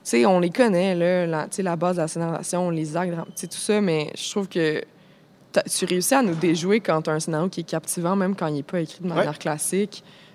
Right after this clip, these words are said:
Speaker 1: Puis, juste, tu sais, moi, c'est juste de, de rentrer dans un, elle a tellement créé un univers puis une ambiance. Tu sais, c'est des personnages qui sont fucking caractérisés, qui sont, mais qui sont pas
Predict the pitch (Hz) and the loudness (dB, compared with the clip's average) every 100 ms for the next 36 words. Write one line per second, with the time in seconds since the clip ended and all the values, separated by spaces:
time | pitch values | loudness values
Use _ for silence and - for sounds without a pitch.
0 | - - 156 147 - 165 170 - 208 214 | -14 -6 -4 -2 -2 -2 -2 0 2 2
1 | 185 180 202 160 - 165 156 170 160 - | 0 -2 0 0 0 2 2 2 0 0
2 | 185 156 151 147 151 - - - - - | 0 0 0 -2 -4 -6 -10 -12 -16 -8
3 | - 160 165 220 220 254 233 175 170 170 | -2 -2 0 0 2 2 2 2 2 0
4 | 165 196 208 180 156 147 147 180 190 - | 2 2 2 -2 -2 0 0 0 0 -2
5 | - - - 240 208 160 170 170 240 - | -10 -16 -6 -4 -2 0 0 0 -2 -2
6 | - 151 - - - - 254 - 254 240 | -6 -6 -8 -20 -20 -10 -8 -4 -2 -2
7 | 196 175 - 180 185 165 233 202 - 160 | -4 -8 -10 -8 -6 -4 -4 -4 -2 -4
8 | - - - 165 - 180 | -4 -10 -6 -4 -4 -2